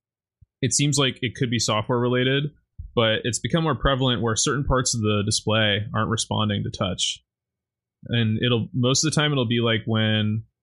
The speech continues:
I'm wearing my Ray-Bans and Face I D doesn't work, so I have to, uh, punch in my, my pin, and it,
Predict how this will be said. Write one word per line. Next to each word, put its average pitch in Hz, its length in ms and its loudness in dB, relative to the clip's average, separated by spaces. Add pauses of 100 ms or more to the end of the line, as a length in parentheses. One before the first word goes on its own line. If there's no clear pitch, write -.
(180)
I'm 117 60 2
wearing 117 200 4
my 113 60 4
Ray-Bans 120 840 0
and 107 280 0
Face 117 220 0
I 120 60 2
D 120 140 2
doesn't 123 220 0
work, 127 300 -2
so 107 140 -2
I 104 40 -2 (100)
have 104 260 0
to, 107 260 2 (920)
uh, 85 360 -2 (180)
punch 120 180 -2
in 117 80 -2
my, 107 120 0 (180)
my 107 200 -2 (320)
pin, 131 320 0 (560)
and 110 480 0 (220)
it, 120 220 0